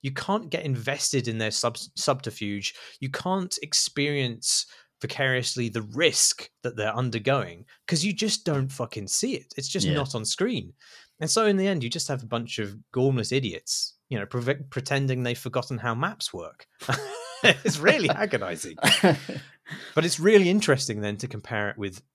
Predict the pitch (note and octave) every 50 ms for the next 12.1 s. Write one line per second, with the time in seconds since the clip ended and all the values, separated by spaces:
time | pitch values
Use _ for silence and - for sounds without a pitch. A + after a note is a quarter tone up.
0 | _ - A#2 A#2 - - B2 B2+ D#3 C3+ - - - - - E3 F#3+ B3 C4+ -
1 | - C4+ F3+ B2+ G2+ F2+ F2+ E2 E2 - E2+ D#2+ D#2+ D#2+ D#2 F2 A#2 B2 _ -
2 | - - _ _ C3+ B2 - - E3+ G3+ E3 B2+ - A#2+ - F3+ F3 B2 A#2 -
3 | - - A2+ G#2+ G2+ G2+ G2+ - A2 G2 G#2 C3+ C3+ - C3+ A2+ G2 E2+ - -
4 | G2 F#2+ F2+ - - F#2 E2+ E2 D#2+ - _ _ _ _ _ _ - _ _ -
5 | G2+ G#2 G#2+ G#2+ G#2 G2+ G2 - - G#2 G2 F2 D#2 E2+ - - - G2 G2 -
6 | G2+ - - - C3+ A2 F2 E2+ F#2+ G2+ G2+ G#2+ G2 - A#2+ G2 - - G#2 G2
7 | F2+ E2+ D#2+ - - _ _ - F2+ - - G2 E2 D#2+ - G#2 F#2+ F2 E2+ F2
8 | D#2+ - - F#2+ E2+ - - G#2 G2+ - G2+ F#2+ - G#2+ A2 A#2 A#2+ - A2 A#2+
9 | - G#2+ F#2 - C#2 C#2 G2 F#2+ F#2 G2 - E2+ D2+ C#2+ C#2 C2+ - G2 - -
10 | - G#2 F2 E2+ E2+ - - - - - - G2 G#2 - A2+ B2 C#3+ C3+ - A2+
11 | E2 F2+ F#2 - - A#2 A2+ G2 - F2 E2 - - F2 - - - - - -
12 | - -